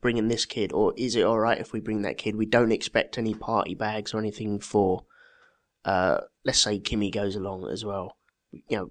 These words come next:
she doesn't expect any party bags. It's just we're, we're stuck at a loose end. We, we can't really look after her, so, you know,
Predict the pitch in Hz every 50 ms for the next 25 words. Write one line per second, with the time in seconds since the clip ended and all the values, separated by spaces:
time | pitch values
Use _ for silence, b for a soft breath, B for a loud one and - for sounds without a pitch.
0 | - - _ - - - - 131 120 131 110 90 - - - - 78 85 - 123
1 | 117 113 107 - - - - 107 104 - - - 113 110 113 110 - - 90 95
2 | 104 - - 107 104 - - - - 117 113 104 101 - - _ _ _ _ _
3 | - 113 110 - - - - - - 87 107 113 120 117 117 - - 104 107 110
4 | 107 107 104 - b b b b b b b b b b b b b _ _ 107
5 | 110 107 104 101 - - - - _ _ _ _ _ _ _ _ _ _ _ _
6 | _ - 120 127 - - 131 110 - 120 123 120 113 110 120 113 131 120 117 117
7 | - - 120 117 - 120 117 117 117 - - - 110 107 107 110 110 - - _
8 | _ _ _ - 131 123 101